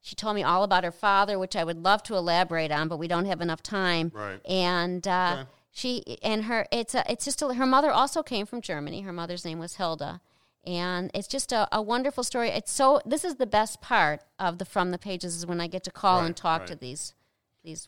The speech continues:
Speaker 1: wonderful people.
Speaker 2: All right,
Speaker 1: So I wanna
Speaker 2: so
Speaker 1: thank both of them and wish them both a mazel tov on being seventy-five.
Speaker 2: Right. Um, so, uh, Doctor and Missus Morris Mark of Forest Park Avenue announced the bar mitzvah of their son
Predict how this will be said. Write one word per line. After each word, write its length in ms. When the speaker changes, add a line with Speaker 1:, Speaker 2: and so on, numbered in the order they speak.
Speaker 1:
wonderful 400
people. 480
Speaker 2:
All 80
right, 80
Speaker 1:
So 80
I 60
wanna 260
Speaker 2:
so 60
Speaker 1:
thank 220
both 240
of 100
them 160
and 120
wish 160
them 140
both 260
a 40
mazel 300
tov 220
on 120
being 160
seventy-five. 680
Speaker 2:
Right. 400
Um, 480
so, 540
uh, 400
Doctor 600
and 540
Missus 680
Morris 720
Mark 500
of 360
Forest 440
Park 280
Avenue 360
announced 400
the 180
bar 180
mitzvah 360
of 120
their 140
son 320